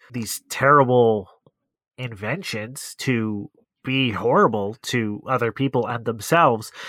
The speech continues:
But the, the idea of them sort of uniting and taking over and conquering other tribes, they, that wasn't their thing. They wanted to rule over the other tribes, to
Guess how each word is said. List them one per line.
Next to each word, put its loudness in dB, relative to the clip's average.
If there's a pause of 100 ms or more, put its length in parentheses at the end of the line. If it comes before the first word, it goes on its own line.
(260)
But 6
the, 0 (460)
the 2
idea 6
of 0
them -4
sort -6
of -6
uniting -2
and -8
taking -4
over 0
and -12 (240)
conquering -4
other -4
tribes, 0 (960)
they, 2 (120)
that 4
wasn't 2
their -4
thing. -2
They 4
wanted 2
to -4
rule 4
over -4
the -6
other -8
tribes, -6
to -2